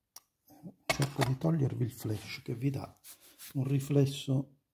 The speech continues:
un po', ecco fatto. Allora,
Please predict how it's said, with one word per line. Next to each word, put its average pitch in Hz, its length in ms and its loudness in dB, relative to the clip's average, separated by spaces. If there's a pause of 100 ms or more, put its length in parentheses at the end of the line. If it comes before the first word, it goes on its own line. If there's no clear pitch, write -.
(600)
un - 200 -6
po', - 340 -10 (500)
ecco 107 340 -8
fatto. - 540 -16 (4000)
Allora, 131 400 4